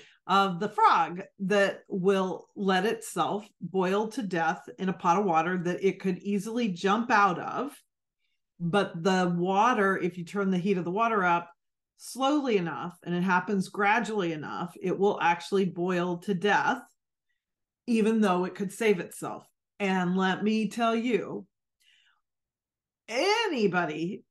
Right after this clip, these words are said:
who relates to being a people pleaser, if you're familiar with that term, which just kind of in a nutshell is that as a people pleaser, we are trying to,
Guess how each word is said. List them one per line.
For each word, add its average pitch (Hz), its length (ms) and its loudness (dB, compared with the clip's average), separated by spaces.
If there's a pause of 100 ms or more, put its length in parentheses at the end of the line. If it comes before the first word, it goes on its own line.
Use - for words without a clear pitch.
who 214 360 4
relates 208 600 2
to 202 360 2 (640)
being 220 200 0
a 190 60 0
people 202 320 2
pleaser, 160 580 -4 (280)
if 175 180 -6
you're 175 200 2
familiar 180 460 0
with 165 160 -4
that 190 320 0
term, 180 480 -4 (520)
which 185 280 -2
just - 340 -4
kind 175 200 0
of 156 80 -2
in 156 100 -2
a 156 60 -4
nutshell 170 720 -2 (300)
is 180 280 0
that 190 260 0
as 180 180 2
a 170 80 0
people 214 360 -4
pleaser, 156 680 -6 (480)
we 185 400 2
are 175 240 2
trying 175 480 -2
to, 165 560 0